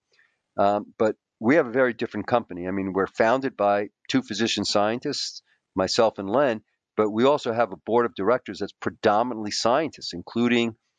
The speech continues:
a couple of Nobel Prize winners. Back then, we had three Nobel Prize winners on our board, Al Gilman, Mike Brown, and Joe Goldstein.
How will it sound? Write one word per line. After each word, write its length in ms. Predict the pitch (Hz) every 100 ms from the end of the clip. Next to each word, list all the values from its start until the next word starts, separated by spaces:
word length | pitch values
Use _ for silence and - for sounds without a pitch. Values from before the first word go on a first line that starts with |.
| _ _ _
a 60 | -
couple 300 | - 127 120
of 80 | 117
Nobel 320 | 123 123 113
Prize 340 | - 131 131
winners. 240 | 175 131 -
Back 280 | 117 113 -
then, 160 | 123
we 80 | 117
had 160 | 107 -
three 180 | 123
Nobel 380 | 135 123 120 120
Prize 340 | - 123 139 117
winners 240 | 101 92
on 160 | 98 92
our 140 | 90
board, 340 | - 104 80 - - _ _
Al 140 | 95 110
Gilman, 400 | 120 120 117 101
Mike 280 | 107 113 -
Brown, 300 | 110 113 104
and 140 | 92
Joe 160 | 107 101
Goldstein. 580 | 107 127 139 - 76